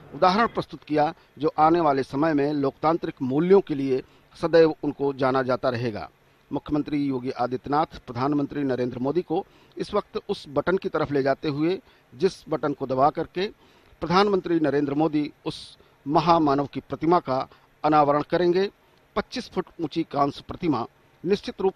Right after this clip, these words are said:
से लखनऊ वासियों के हृदय में बसी हुई है, क्योंकि राजनीति में भी जब अटल जी यहाँ पर सक्रिय थे, तो हर व्यक्ति यह समझता था कि वह अटल जी के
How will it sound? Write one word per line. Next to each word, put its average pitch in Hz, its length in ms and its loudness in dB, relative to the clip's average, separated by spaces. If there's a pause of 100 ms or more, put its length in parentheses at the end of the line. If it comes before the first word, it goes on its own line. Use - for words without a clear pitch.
से 202 160 0
लखनऊ 147 340 0
वासियों 139 360 -2
के 170 120 -8
हृदय 135 300 0
में 160 240 0 (400)
बसी 165 240 -2
हुई 180 200 0
है, 165 240 0 (360)
क्योंकि 165 260 -2
राजनीति 143 840 2
में 156 160 2
भी 175 240 -4 (360)
जब 160 180 4 (520)
अटल 170 220 2
जी 165 120 0
यहाँ 143 180 0
पर 151 140 -8
सक्रिय 180 360 -6
थे, 147 200 -4 (400)
तो 170 80 -2
हर 156 240 0
व्यक्ति 180 300 -4
यह 147 80 0
समझता 151 400 -4
था 139 260 -4 (340)
कि 151 60 -6
वह 160 260 2 (260)
अटल 165 240 0
जी 147 120 -2
के 147 280 -6